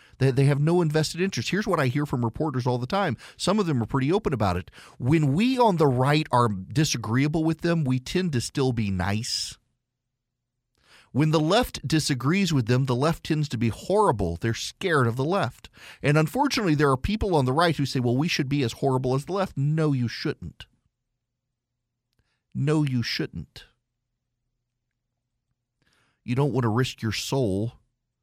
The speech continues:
to be like the godless. But I am convinced that doom comes for the Democrats tomorrow. Maybe I'm wrong.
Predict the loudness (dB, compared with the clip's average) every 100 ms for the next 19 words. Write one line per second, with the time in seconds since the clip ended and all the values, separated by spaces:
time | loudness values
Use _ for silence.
0 | _ _ _ -8 -4 0 0 -2 -4 0
1 | 0 0 -4 -6 -10 -12 _ _ _ _
2 | _ _ _ _ _ _ _ _ _ _
3 | _ _ _ _ _ _ _ _ _ _
4 | _ _ 0 2 4 4 2 0 0 2
5 | 2 2 0 -6 -10 -14 _ _ _ _
6 | -4 -2 0 2 4 0 0 -2 -2 -4
7 | -2 -2 0 -2 -2 0 0 2 0 0
8 | 2 2 2 2 2 0 -2